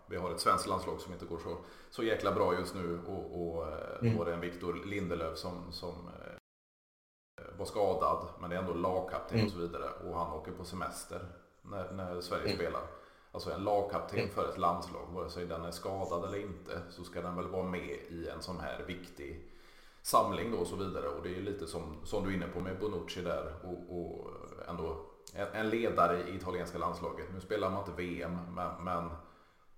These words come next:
Speaker 1: man ska väl brinna för det i vilket fall som helst. Alltså att gå in för hundratio procent nu innan V M och sen så kanske man möjligtvis vilar upp sig lite, men ändå går in hårt i träning under V M och sen, eh, kör man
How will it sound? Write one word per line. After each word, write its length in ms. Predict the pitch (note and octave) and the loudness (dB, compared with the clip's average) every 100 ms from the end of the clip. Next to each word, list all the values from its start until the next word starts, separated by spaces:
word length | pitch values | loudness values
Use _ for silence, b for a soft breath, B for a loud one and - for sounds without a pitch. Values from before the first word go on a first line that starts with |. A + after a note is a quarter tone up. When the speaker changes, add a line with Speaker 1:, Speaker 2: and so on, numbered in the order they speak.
| b - - | b -20 0
Speaker 1:
man 160 | G#2 | 2
ska 100 | - | 2
väl 140 | F#2 F#2 | 0 2
brinna 480 | F#2 A2 G2 F2 G2+ | 2 0 0 2 4
för 200 | G2 E2 | 4 4
det 60 | |
i 20 | |
vilket 240 | F2 - E2+ | 0 -2 2
fall 180 | E2+ - | 2 0
som 140 | E2 | -4
helst. 300 | E2+ F#2+ - | -6 -6 -4
Alltså 200 | F2+ F2+ | -2 -2
att 420 | - F2 - - - - _ - - - | -4 -6 -10 -16 -20 -20 _ -20 -12 -2
gå 100 | A2 | 0
in 180 | A2 G#2+ | 0 -2
för 200 | F2 F2 - | -2 -2 2
hundratio 580 | C#3 C3 A2 A2+ B2 F#2 | 2 4 2 2 0 -2
procent 360 | F2 E2+ E2 F#2 | 0 2 2 2
nu 200 | F2+ E2+ - | 0 0 -2
innan 260 | F#2+ E2 D#2+ | 0 0 2
V 80 | G2+ E2 | 0 0
M 80 | B1+ D#2+ - - - | -2 -6 -10 -16 -12
och 100 | F#2+ | -4
sen 160 | F#2 F2+ | -2 -2
så 100 | F#2 | -4
kanske 240 | G2+ F#2 | -4 -4
man 200 | F#2+ F#2+ | -2 0
möjligtvis 440 | F#2+ F2 E2+ D#2+ - - | 0 0 -4 -6 -6 -8
vilar 420 | F#2+ F#2+ F2+ F#2+ | -4 0 2 2
upp 160 | - - | 0 -4
sig 140 | E2 | -4
lite, 280 | F2 F2 C#2 | -4 -4 -4
men 180 | D#2+ D#2+ | -4 -2
ändå 260 | E2+ D#2+ E2 | -2 -2 -2
går 140 | F#2+ E2 | -2 0
in 180 | E2 E2+ - - | -2 -6 -10 -16
hårt 440 | - A2 F2 - | -4 0 0 0
i 80 | - | -2
träning 560 | G2+ G2+ F#2+ D#2 D2+ D#2+ - | 4 6 6 4 -4 -6 -4
under 320 | G#2+ F2 E2+ | -2 2 2
V 260 | E2+ F#2+ D#2+ | 2 0 -2
M 140 | C#2+ D2+ D#2+ - - | -2 -6 -10 -12 -6
och 100 | - | -2
sen, 160 | D#2+ | -2
eh, 540 | C#2+ D#2 - - - - | -4 -8 -8 -8 -10 -4
kör 260 | - E2+ | 2 4
man 140 | D#2+ | 4